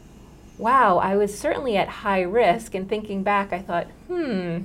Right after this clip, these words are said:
you know, maybe were there some signs there?" And even if not sort of meriting diagnosis, I think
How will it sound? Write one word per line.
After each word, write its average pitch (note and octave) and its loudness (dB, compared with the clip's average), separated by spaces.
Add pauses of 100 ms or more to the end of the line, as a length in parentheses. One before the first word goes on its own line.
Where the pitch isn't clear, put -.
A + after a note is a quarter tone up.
you G#3 -6
know, F#3+ 0
maybe A#3 -2
were G#3 0
there F#3+ 0
some F#3+ -8
signs A3+ -6
there?" F3 2
And F#3 -2
even A3 -4
if G3 -4
not F#3 -2
sort F3+ -4
of F3+ -4
meriting F3+ -2
diagnosis, E3+ -4
I F3 -2
think F#3 -6